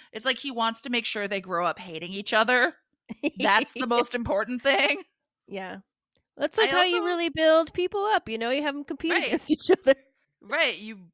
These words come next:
Speaker 1: build them up and you tear
Speaker 2: Healthy.
Speaker 1: them down. It's good. It builds
Speaker 2: <laughs> Yeah.
Speaker 1: character. I also love that, like, you know, Ludwig is usually very kiss-assy with Gunther, but, like, he tries
Speaker 2: Yes.
Speaker 1: to stand up to Daddy a little this week, and, uh, Daddy
Speaker 2: Mm-hmm.
Speaker 1: shuts that shit down.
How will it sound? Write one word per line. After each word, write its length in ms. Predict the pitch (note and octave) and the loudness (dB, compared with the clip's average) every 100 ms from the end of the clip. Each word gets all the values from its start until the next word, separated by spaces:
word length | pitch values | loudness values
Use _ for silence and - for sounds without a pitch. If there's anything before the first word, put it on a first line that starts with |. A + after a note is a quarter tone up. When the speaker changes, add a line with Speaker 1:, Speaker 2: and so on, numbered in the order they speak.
| _ - | _ -10
Speaker 1:
build 240 | A3 A#3 | -8 -6
them 140 | C4 | -6
up 180 | A#3 C#4+ | -4 -4
and 100 | D#4+ | -6
you 40 | A3 | -4
tear 300 | D#4+ F#4+ A3+ | -2 0 -2
Speaker 2:
Healthy. 120 | B3 | -2
Speaker 1:
them 100 | C4 | -4
down. 460 | A3 G#3+ G3+ G#3 C4 | -2 -2 -2 -4 -8
It's 160 | B3+ | -12
good. 480 | - C4 G4 D4 A#2 A#4 | -12 -8 -4 -4 -4 -6
It 80 | C#4 | -6
builds 200 | B3 - | -8 -8
Speaker 2:
<laughs> 40 | |
Yeah. 160 | C4 D#4 | -4 -2
Speaker 1:
character. 540 | A#4 D#4+ G#3+ D#3 D#3+ - _ _ _ _ _ _ _ _ _ - | 0 -2 -2 -4 -6 -12 _ _ _ _ _ _ _ _ _ -10
I 140 | B3 | -6
also 300 | C#4+ D#4+ A4 E4 | -6 -8 -10 -8
love 240 | B3 A#3+ | -8 -8
that, 160 | C4+ A#3 | -10 -4
like, 440 | G#3+ F#3 F3 _ _ _ _ | -4 -4 -8 _ _ _ _
you 120 | A3 | -10
know, 100 | A#3 | -8
Ludwig 440 | A3+ A3 B3+ E4+ D#4+ | -8 -10 -10 -10 -10
is 100 | B3 | -10
usually 360 | A#3+ B3 A3+ A3+ | -10 -8 -10 -10
very 340 | F#3+ F3+ F#3 | -8 -8 -8
kiss-assy 680 | - - F3+ F#3 E3 E3+ E3+ | -12 -16 -12 -10 -10 -12 -16
with 180 | E3 | -16
Gunther, 340 | E3 D#3+ D3 D3+ | -16 -16 -14 -10
but, 200 | F#3 D#3 | -8 -6
like, 120 | A3+ | -8
he 140 | - E4 | -8 -6
tries 200 | F4+ F#4 | -2 -2
Speaker 2:
Yes. 140 | C5+ | -2
Speaker 1:
to 80 | D5 | -10
stand 300 | - C5 G4+ | -2 0 2
up 120 | F4+ | 2
to 80 | B4+ G4 | 0 2
Daddy 320 | E4+ C#4+ C4+ | 2 2 0
a 80 | A#3+ | 0
little 200 | A3 G3+ | -2 -4
this 180 | G#3+ G3+ | -8 -6
week, 380 | G3+ E3 - | -6 -6 -8
and, 360 | E3+ G3+ G#3 G#3 | -4 -2 -2 -2
uh, 160 | G3 F3+ | -2 -2
Daddy 320 | G3 G3+ G3+ G3 | 0 0 0 -2
Speaker 2:
Mm-hmm. 260 | G3 G3 | -6 -4
Speaker 1:
shuts 240 | A3 A#3+ - | -6 -6 -4
that 240 | A3+ - | -2 -2
shit 380 | - G#3+ G3 E3 | -8 -8 -10 -8
down. 500 | F3+ F3+ E3 C#3+ | -6 -4 -6 -10